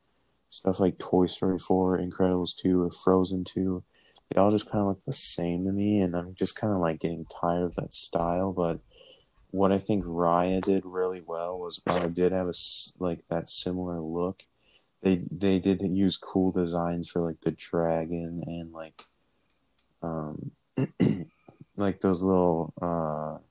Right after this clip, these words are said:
those three with the baby. What are they?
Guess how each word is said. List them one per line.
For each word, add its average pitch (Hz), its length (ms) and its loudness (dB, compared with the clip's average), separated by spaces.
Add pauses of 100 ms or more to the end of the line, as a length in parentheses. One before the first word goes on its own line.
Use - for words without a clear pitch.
(1040)
those 95 320 6
three 98 580 6
with 95 200 2
the 92 100 4
baby. 87 560 4 (200)
What 90 160 -6
are 92 140 -6
they? 95 240 -10